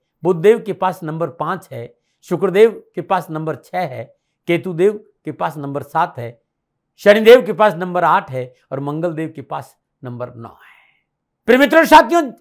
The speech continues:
चराचर जगत में अंकों का एक विशेष प्रभाव है, और ये जो अंक ज्योतिष है ना, मानव जीवन पर अंकों द्वारा पड़ने वाले प्रभाव को दर्शाता है।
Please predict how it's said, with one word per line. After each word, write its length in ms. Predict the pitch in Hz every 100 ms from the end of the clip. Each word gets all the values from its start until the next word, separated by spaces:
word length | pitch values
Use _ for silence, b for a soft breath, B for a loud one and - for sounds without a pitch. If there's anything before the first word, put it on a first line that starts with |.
| _ _
चराचर 420 | 277 320 339 311
जगत 240 | 226 254 285
में 160 | 277
अंकों 320 | 202 240 269 254
का 160 | 226
एक 240 | 175 220 196
विशेष 440 | 135 - 262 -
प्रभाव 520 | - 170 123 180 127 117
है, 160 | 104 _ _ _ _ _ _ _ _ _ _ -
और 80 | 202
ये 120 | 285
जो 100 | 302
अंक 200 | 302 277
ज्योतिष 420 | 202 262 269 254
है 60 | 269
ना, 140 | 285 b -
मानव 340 | 190 262 277
जीवन 280 | 208 233 240
पर 140 | 220 196
अंकों 400 | 208 202 240 214
द्वारा 200 | 214 202
पड़ने 320 | 202 190 196
वाले 240 | 185 175
प्रभाव 640 | 175 _ - 160 139 202 147
को 180 | 165
दर्शाता 540 | 156 123 - - _ _
है। 300 | - _